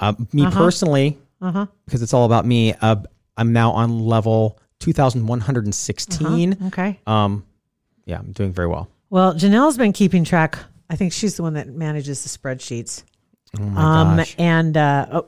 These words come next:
Speaker 2: I, I will say there were a couple of really interesting conversations going on. Do you know anything about, um, <laughs>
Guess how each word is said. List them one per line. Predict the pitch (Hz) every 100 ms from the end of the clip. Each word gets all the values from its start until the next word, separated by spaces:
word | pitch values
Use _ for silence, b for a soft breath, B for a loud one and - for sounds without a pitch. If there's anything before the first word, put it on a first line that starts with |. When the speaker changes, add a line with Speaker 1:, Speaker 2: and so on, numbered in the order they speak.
| -
Speaker 2:
I, | 165
I | 165
will | 165
say | 160
there | 147
were | 139
a |
couple | 139 160 139
of |
really | 143 147
interesting | 151 139 - 139
conversations | 139 120 120 131 135 123
going | 139 131
on. | 123 120 B B
Do | 156
you | 269
know | 339
anything | 320 311 269
about, | 254 247 247 - _ _ _ _ _ _ - -
um, | 185 170 165 156 156 160 _ _ _ _ _ _ _ _ _ _ _ _ _ _ _ _ _ _ _ _ -
<laughs> | 180 -